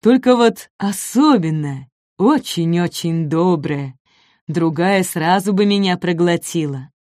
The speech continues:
В тот же день щука собрала озёрных жителей и сообщила, кто, оказывается, с ними в озере живёт.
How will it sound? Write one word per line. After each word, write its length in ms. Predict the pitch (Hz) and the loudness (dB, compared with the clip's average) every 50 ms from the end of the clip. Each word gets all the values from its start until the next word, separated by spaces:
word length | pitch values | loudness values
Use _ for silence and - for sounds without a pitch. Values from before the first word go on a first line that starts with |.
| _ _ _ _ _ _ _ _ _ _ _ _ _ _ _ _ _ _ | _ _ _ _ _ _ _ _ _ _ _ _ _ _ _ _ _ _
В 140 | - - | -10 -2
тот 200 | - 247 277 294 | 4 6 6 6
же 160 | 214 214 254 240 | 6 4 2 4
день 300 | 202 233 311 339 311 - | 4 4 4 4 4 0
щука 340 | - - - 262 254 208 | -2 0 0 0 0 0
собрала 540 | 190 - 196 175 175 185 185 190 190 185 180 | -2 -2 -2 0 2 2 2 4 4 4 4
озёрных 520 | 165 156 135 175 185 175 170 165 160 160 147 | 2 2 2 2 2 2 0 -2 -4 -4 -4
жителей 520 | - 208 285 320 - - - 226 220 220 | 0 2 2 2 2 2 0 0 0 0
и 180 | - - 254 233 | 0 -2 -2 -2
сообщила, 1040 | - - 190 175 160 151 - - - - - - 285 320 311 254 196 151 131 - _ _ _ _ _ _ - | 0 -2 -2 -2 -2 -2 -6 -8 -8 -6 0 2 4 4 4 4 2 0 -4 -8 _ _ _ _ _ _ -20
кто, 480 | - - _ - 285 330 339 294 - - | -20 -10 _ 2 4 6 6 4 2 0
оказывается, 720 | - 160 151 - 180 180 165 165 175 170 170 160 - 180 | -6 -10 -4 -2 0 0 0 0 0 0 0 0 -2 -4
с 120 | 175 - - | -4 -2 0
ними 300 | 196 208 208 196 190 190 | 2 2 4 2 2 2
в 100 | 185 226 | 4 4
озере 340 | 220 180 127 160 160 165 | 2 2 2 0 -2 -2
живёт. 420 | 160 - 170 175 151 165 151 139 | 0 0 -2 -2 -2 -2 -6 -6